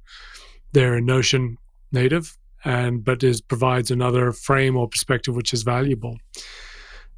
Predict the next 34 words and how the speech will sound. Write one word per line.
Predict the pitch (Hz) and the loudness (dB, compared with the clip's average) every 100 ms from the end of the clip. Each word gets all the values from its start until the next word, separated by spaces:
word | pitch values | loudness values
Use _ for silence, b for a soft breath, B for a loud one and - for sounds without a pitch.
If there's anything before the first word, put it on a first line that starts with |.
| - - - | -20 -20 -8
So | - 196 214 | 2 4 4
one, | 180 180 202 190 | 2 4 4 4
one | 185 | 4
of | |
the | 165 | 4
things, | 143 151 131 | 2 0 0
a | |
lot | 160 151 170 | 2 4 4
of | 143 | 2
people | 151 135 131 | 2 2 2
use | 139 139 127 | 4 4 4
Notion | 143 123 135 | 2 2 0
as | 127 127 | 0 0
a | 127 127 | 0 2
multi-user | 127 139 131 135 127 120 - - - - | 2 2 4 4 4 0 -4 -20 -16 -6
system. | - - 120 110 | -4 -2 -4 -6
So | 117 131 120 | -4 -2 -2
it's | 117 | -4
for | - 123 120 | -4 -4 -2
companies, | 135 165 156 156 151 139 | 0 2 4 4 4 0
they | 110 | -6
can | 107 | -8
do | 117 113 113 - - | -6 -6 -8 -12 -4
workflows | 135 139 - 135 131 131 131 117 | 2 2 0 0 2 2 0 -2
or | 113 110 170 - B B B B B B B | -6 -6 -10 -14 B B B B B B B
social | - 151 131 | 2 4 4
media | 147 123 | 4 4
<laughs> | - | 4
calendars | 143 131 117 - | 4 6 4 4
or | 131 123 87 - B B B - | 2 0 -2 -8 B B B 2
a | |
million | 135 139 139 | 6 6 6
other | 139 143 | 6 4
things. | 139 135 117 113 - | 4 2 -2 -4 -4